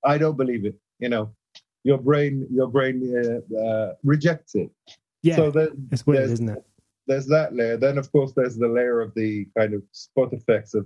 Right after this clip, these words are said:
Speaker 1: you know, the, the, the footsteps, the guns, the, the, the, the, you know, the cars.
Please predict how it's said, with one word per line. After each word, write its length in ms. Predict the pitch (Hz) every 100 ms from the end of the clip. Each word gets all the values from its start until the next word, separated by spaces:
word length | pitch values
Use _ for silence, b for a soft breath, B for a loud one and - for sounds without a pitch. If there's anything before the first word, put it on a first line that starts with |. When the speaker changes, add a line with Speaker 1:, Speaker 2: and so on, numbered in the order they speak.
| -
Speaker 1:
you 140 | 117
know, 260 | 101 98 95 95
the, 420 | 101 95 98 90
the, 380 | 101 98 95 90 - _ _ _ -
the 60 | 107
footsteps, 640 | 151 147 - 123 113 -
the 100 | 110
guns, 840 | 95 123 135 131 127 120 113 98 95
the, 600 | 110 101 98 98 95 95
the, 340 | 104 95 92 85
the, 280 | 95 92 92
the, 220 | 95 90 85 _
you 80 | 95
know, 160 | 87 80
the 80 | 87 _
cars. 560 | 123 120 117 98 95